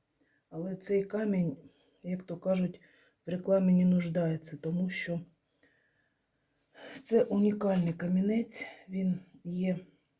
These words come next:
знайдений тільки в одному місці на річці Чара. І саме тому він унікальний. В нього колір бусковий, ось такий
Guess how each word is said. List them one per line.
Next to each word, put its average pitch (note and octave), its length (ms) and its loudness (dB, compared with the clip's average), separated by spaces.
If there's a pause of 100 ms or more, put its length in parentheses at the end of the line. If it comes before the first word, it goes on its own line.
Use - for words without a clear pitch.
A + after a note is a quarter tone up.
(140)
знайдений F3 580 -2
тільки G3 400 -6
в E3 160 -6
одному F3+ 380 0
місці F3+ 540 -2 (920)
на F3+ 160 0
річці F3+ 380 -4
Чара. A3 520 0 (2000)
І G#3 60 -18
саме G3+ 360 -2
тому G3 400 -2
він F#3+ 300 -2 (840)
унікальний. E3+ 720 -6
В F3 40 -10
нього F#3 420 -4 (1080)
колір F3 460 -2 (1300)
бусковий, G3+ 800 2
ось F3 220 -6
такий E3 540 -10